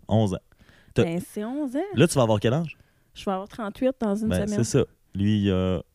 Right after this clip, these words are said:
Speaker 2: Vingt-six.
Speaker 1: vingt-six.
Speaker 2: Ben, c'est onze ans et demi.
Speaker 1: Ben, onze ans et vous avez deux mois de, ben oui, c'est ça. Onze ans et dix mois. Regarde, je vais le
Speaker 2: C'est ça.
Speaker 1: dire.
Speaker 2: Ok, merci.
Speaker 1: Hey, tu soustrayais dix mois
Speaker 2: Mhm.
Speaker 1: bien rapidement, toi.
Speaker 2: <laughs>
Speaker 1: Fait que onze et dix mois, mais OK, fait que finalement, t'es pas si en paix avec ça encore.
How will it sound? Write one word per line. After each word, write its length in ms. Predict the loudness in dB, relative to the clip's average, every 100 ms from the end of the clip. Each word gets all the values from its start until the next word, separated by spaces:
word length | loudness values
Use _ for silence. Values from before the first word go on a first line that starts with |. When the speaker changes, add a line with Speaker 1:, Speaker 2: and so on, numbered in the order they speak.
| _ -20 _
Speaker 2:
Vingt-six. 280 | -8 -8 -4
Speaker 1:
vingt-six. 540 | -4 -2 -6 -8 -14 -12
Speaker 2:
Ben, 80 | -10
c'est 140 | -8 -6
onze 120 | -2
ans 40 | -2
et 60 |
demi. 200 | -2 -6 -10 -20 -20 _ -20 -4
Speaker 1:
Ben, 240 | -4 -4 -6
onze 200 | -4 0
ans 100 | 2
et 180 | 4
vous 240 | 4 4 4
avez 180 | 4 4
deux 180 | 4 6
mois 260 | 6 6 6
de, 180 | 4 2
ben 220 | 4 6
oui, 200 | 6 6
c'est 180 | 4 0
ça. 260 | 2 2 2 -2
Onze 320 | 2 4 6
ans 80 | 6
et 160 | 8 6
dix 260 | 4 2
mois. 280 | 4 6 4 2
Regarde, 260 | -2 -2
je 40 | 0
vais 60 |
le 60 | 0
Speaker 2:
C'est 60 | 4
ça. 100 | 6
Speaker 1:
dire. 160 | 6 2
Speaker 2:
Ok, 60 | -8 -12 -14
merci. 240 | -18 -20 _ _ -20 _ _ _ _ _ _ 4
Speaker 1:
Hey, 200 | 6 6
tu 80 |
soustrayais 640 | 4 6 4 6 4 6 6
dix 240 | 8 6
mois 220 | 8 6 6
Speaker 2:
Mhm. 160 | 8
Speaker 1:
bien 160 | 8 6
rapidement, 520 | 4 2 4 4 4
toi. 220 | 6 8 8 8 4
Speaker 2:
<laughs> 240 | 4 0
Speaker 1:
Fait 100 | -4
que 100 | -2
onze 160 | 0 2
et 80 | 2
dix 100 | 2
mois, 120 | 2
mais 140 | 2 2
OK, 120 | 4 4
fait 120 | 4
que 60 | -2
finalement, 280 | 0 2 2
t'es 120 | 0
pas 180 | 0 0
si 240 | 0 -2
en 140 | 0 0
paix 340 | 0 0 0
avec 240 | -2 -2 -4
ça 120 | -4
encore. 240 | -4 -6